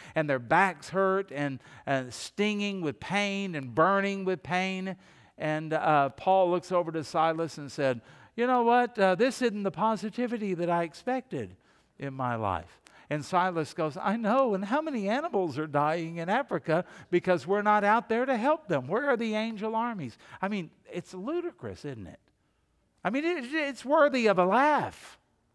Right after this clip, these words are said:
and also of a tear. What is going on? What is going on?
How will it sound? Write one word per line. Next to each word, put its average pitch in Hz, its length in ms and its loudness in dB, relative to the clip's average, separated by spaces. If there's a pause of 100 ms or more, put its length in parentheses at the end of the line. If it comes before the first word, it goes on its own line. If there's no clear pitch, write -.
(720)
and 170 140 -2
also 180 400 0
of 147 120 -6
a 156 60 -10
tear. 87 380 -14 (1400)
What 165 240 -10
is 113 160 -10
going 147 480 -10 (100)
on? 120 480 -10 (880)
What 196 180 -14
is 120 160 -14
going 127 400 -14
on? 110 400 -8